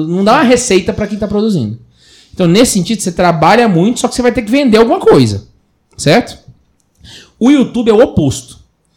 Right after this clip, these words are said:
Com o celular sozinho, você até consegue fazer alguma coisa, mas você não vai fazer verão, entendeu? Só que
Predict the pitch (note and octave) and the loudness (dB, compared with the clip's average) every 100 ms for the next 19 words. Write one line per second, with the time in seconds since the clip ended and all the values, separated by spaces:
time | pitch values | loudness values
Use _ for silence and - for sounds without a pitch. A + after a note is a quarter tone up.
0 | _ _ _ _ - A#3 B3+ - G#3+ F3 | _ _ _ _ -6 -2 -2 0 0 0
1 | D3+ F3+ D3 C#3 A#2 C3 G#3 C3+ G#2 G2+ | 2 0 0 0 0 2 2 2 -2 -10
2 | - _ _ _ - - - - E3+ - | -20 _ _ _ -20 -20 -12 -6 -6 -4
3 | - C#4 F4+ F4 - F4 - E4 C4+ B3+ | -4 -4 -2 -4 -4 -6 -4 -2 0 0
4 | D#4 A#3 D3 A#2 A2 B2 - F#3 A3 E3+ | -2 2 2 2 -2 -4 -6 -4 -2 -2
5 | A3 A#3+ A#3+ D4+ D#4 B2+ A2 A2+ A#2 - | -2 -4 -2 -2 -2 -2 -4 -4 -4 -4
6 | - _ _ _ _ _ _ _ - - | -10 _ _ _ _ _ _ _ -10 -6
7 | F#3+ A#3 A#3 - F3+ C3+ A#2 | -2 -2 -4 -12 -8 -8 -10